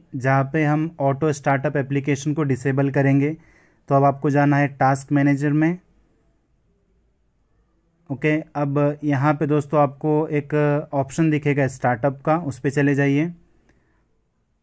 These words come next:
यहाँ पे आपको सभी एप्लीकेशन को डिसेबल कर देना है, ताकि जब आपका सिस्टम on हो तो उस समय ये एप्लीकेशन ऑटोमेटिकली स्टार्टअप ना हो, जिससे आपके सिस्टम का जो परफॉर्मेंस है, जो बूट टाइम है,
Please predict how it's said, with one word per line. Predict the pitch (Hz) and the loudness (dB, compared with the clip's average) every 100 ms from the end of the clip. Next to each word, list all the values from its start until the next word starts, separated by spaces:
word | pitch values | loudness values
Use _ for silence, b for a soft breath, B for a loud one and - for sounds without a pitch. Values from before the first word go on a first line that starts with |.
| _ _ - | _ _ -4
यहाँ | 131 135 | 0 0
पे | 135 156 | 2 0
आपको | 143 139 160 160 165 - _ | 0 -2 -4 -2 -4 -10 _
सभी | - 147 156 | -4 -2 0
एप्लीकेशन | 151 151 151 147 156 156 | -2 -4 -2 -2 -2 -2
को | 156 156 160 | -2 -2 -2
डिसेबल | 135 135 147 147 147 | -2 -2 0 0 0
कर | 147 135 | 2 0
देना | 131 139 139 | 2 2 2
है, | 147 | 0
ताकि | 147 135 139 139 | 0 -2 -2 -2
जब | 139 | 0
आपका | 139 139 139 | -2 -2 -4
सिस्टम | 143 135 - 147 147 | -4 -6 -4 -4 -2
on | 139 147 147 | 0 2 2
हो | 151 160 147 | 0 -2 -4
तो | 135 | -6
उस | - | -2
समय | 143 143 147 147 B B 135 | 0 2 0 -4 B B -2
ये | 135 | 0
एप्लीकेशन | 139 143 147 135 156 156 | 0 -2 -2 -2 -2 -2
ऑटोमेटिकली | 135 131 147 139 139 143 135 | -4 0 0 0 0 -2 -2
स्टार्टअप | 135 127 123 120 | -2 -2 -2 -2
ना | 123 117 | -2 -2
हो, | 98 95 95 b b b - | -2 -6 -10 b b b -10
जिससे | 123 135 | -6 0
आपके | 139 135 151 139 | 0 0 -4 -4
सिस्टम | 139 - 143 143 156 | -4 -4 -2 -2 -4
का | 147 143 139 | -4 -2 -2
जो | 135 143 | 0 -2
परफॉर्मेंस | 139 139 120 143 139 151 147 | -2 -6 -4 -2 0 0 0
है, | 139 139 135 - - 123 | -2 -4 -8 -20 -16 -6
जो | 139 | -4
बूट | 127 143 165 - | 0 0 0 0
टाइम | 151 147 143 | 2 2 2
है, | 143 156 | 0 -4